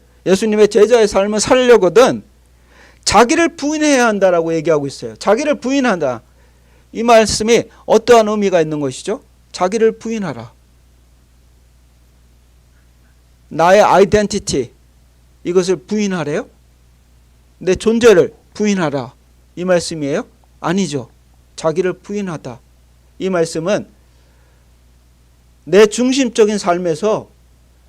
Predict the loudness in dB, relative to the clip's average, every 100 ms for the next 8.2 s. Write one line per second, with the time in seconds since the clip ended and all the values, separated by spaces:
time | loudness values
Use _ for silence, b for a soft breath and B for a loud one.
0 | _ -10 -6 -6 -6 -8 -10 -12 -14 -12
1 | -12 -12 -14 -14 -20 -20 _ -14 -12 -10
2 | -12 -14 -16 -14 -16 -16 _ -14 -10 -12
3 | -14 -20 -20 -20 -20 _ _ _ _ _
4 | _ _ _ _ _ _ _ _ _ _
5 | _ _ _ _ _ _ _ _ _ _
6 | _ _ _ _ _ _ -4 4 4 4
7 | -2 -2 -2 0 0 -2 -4 -4 -4 -4
8 | -4